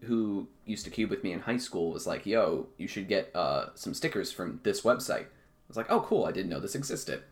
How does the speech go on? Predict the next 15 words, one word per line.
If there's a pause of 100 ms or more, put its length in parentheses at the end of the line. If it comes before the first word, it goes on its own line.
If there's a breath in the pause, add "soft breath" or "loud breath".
Thank
you." (320 soft breath)
He's
like,
"Also,
you
should
be
edgy
and
do
a
Japanese
color
scheme."